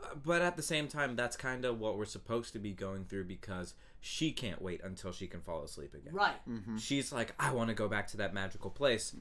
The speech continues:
Speaker 1: until it gets bad.
Speaker 2: Scary.
Speaker 1: And I wish we had gotten to see more of what she does while she's awake.
Speaker 2: Right. I wish we had gotten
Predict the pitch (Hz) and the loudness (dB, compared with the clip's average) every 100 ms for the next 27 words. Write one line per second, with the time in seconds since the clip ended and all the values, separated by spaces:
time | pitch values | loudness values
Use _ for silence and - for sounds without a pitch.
0 | - 113 127 107 104 98 - - - 98 | -2 0 2 2 2 0 -2 -8 -8 -6
1 | - - - - 160 - - - - - | -6 -8 -6 -4 -4 -6 -12 -12 -12 -10
2 | - - - - - - - - - - | -8 -6 -4 -4 -4 -6 -6 -8 -12 -16
3 | - - - - - 92 90 92 90 92 | -20 -20 -20 -20 -12 -8 -4 -2 -2 -2
4 | 110 175 196 - - 131 135 135 139 127 | 6 6 8 2 -2 -4 0 4 4 4
5 | 127 123 120 117 113 113 - 113 110 104 | 4 4 2 -2 -4 -4 -2 -2 -2 -2
6 | 107 107 107 104 - 101 98 101 95 - | 0 0 0 0 0 -2 -2 -2 -2 -2
7 | 104 98 98 92 98 107 104 101 - 98 | -2 -2 -2 -4 -4 -4 -2 -2 -4 -6
8 | - - 147 135 151 - - - - - | -8 -8 -8 -8 -8 -12 -16 -16 -16 -16
9 | - - - - 247 240 302 311 311 | -16 -16 -10 -4 -2 0 -2 0 0